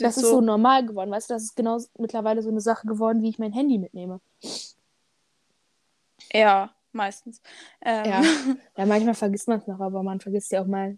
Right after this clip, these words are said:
Speaker 1: keine Ahnung, seine AirPods zu Hause oder sowas.
Speaker 2: Ja,
Speaker 1: Die
Speaker 2: aber
Speaker 1: hab ich
Speaker 2: selbst
Speaker 1: auch immer
Speaker 2: wenn man,
Speaker 1: dabei.
Speaker 2: selbst wenn man's vergisst, man hat in jeder Tasche eine.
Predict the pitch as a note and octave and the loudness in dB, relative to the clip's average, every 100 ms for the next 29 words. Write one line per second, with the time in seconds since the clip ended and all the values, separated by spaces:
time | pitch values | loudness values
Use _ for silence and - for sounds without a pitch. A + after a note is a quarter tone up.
0 | - G3 G3 F#3+ F#3 F3+ G3+ F#3+ F#3+ - | -12 -10 -8 -8 -6 -4 -4 -6 -6 -6
1 | F#3 F#3 - G#3 A3 A3 C4+ C#4+ G#3+ D4 | -8 -10 -8 -10 0 4 6 8 8 8
2 | A3 C4 D4+ E4+ E4+ D#4+ D4+ B3+ C#4+ C#4 | 8 8 6 6 4 4 2 2 2 2
3 | - C#4 D#4 D4+ - C4 B3 C#4 - A#3 | -2 -2 0 -2 -4 -6 -4 -6 -8 -8
4 | A#3 B3 C#4+ A#3+ A3+ A3 G#3+ G#3+ - A#3 | -8 -8 -12 -14 -10 -8 -6 -8 -10 -16
5 | - A3+ - G#3 G#3+ | -12 -10 -10 -10 -14